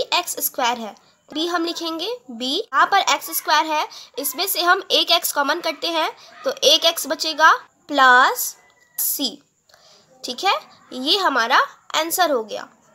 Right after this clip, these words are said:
I hope आपको समझ में आ गया होगा। वीडियो हेल्पफुल लगी तो लाइक करें, चैनल पे नए हैं तो हमारे चैनल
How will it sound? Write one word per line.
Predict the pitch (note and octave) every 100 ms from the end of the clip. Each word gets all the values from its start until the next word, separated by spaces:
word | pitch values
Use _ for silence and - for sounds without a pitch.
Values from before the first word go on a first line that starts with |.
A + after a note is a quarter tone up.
| _ _ _ -
I | - C#4
hope | C#4+ E4+ A4+
आपको | D4 C#4+ F#4
समझ | G4+ D#4+ E4 E4
में | F#4+
आ | - C4
गया | C4 D#4+
होगा। | E4 D4+ G4 - - _
वीडियो | B3+ C4+ F4+
हेल्पफुल | G#4 C4+ C#4 F#4+
लगी | F#4 F#4+
तो | G#4 G#4
लाइक | C4+ A3+
करें, | D4 D#4 B4 - - -
चैनल | C4+ C4 F#4+
पे | A4
नए | D#4+ B3 D#4
हैं | G4 B4
तो | A4+
हमारे | D4 C4 C4
चैनल | - F#4+ F#4